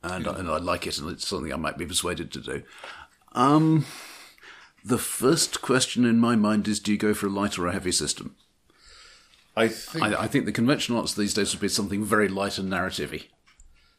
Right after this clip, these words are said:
Speaker 2: Yeah, except I want somehow, uh, there has to be a reason why these, these, these people are important. Somebody has gone to some trouble to trap them in worlds that aren't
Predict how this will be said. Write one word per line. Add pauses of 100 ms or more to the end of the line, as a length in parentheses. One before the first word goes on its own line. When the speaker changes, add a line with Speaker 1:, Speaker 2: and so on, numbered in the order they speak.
(120)
Speaker 2:
Yeah,
except
I
want
somehow, (920)
uh,
there
has
to
be
a
reason
why
these, (280)
these,
these
people
are (840)
important. (420)
Somebody
has
gone
to
some
trouble
to
trap
them
in (500)
worlds
that (180)
aren't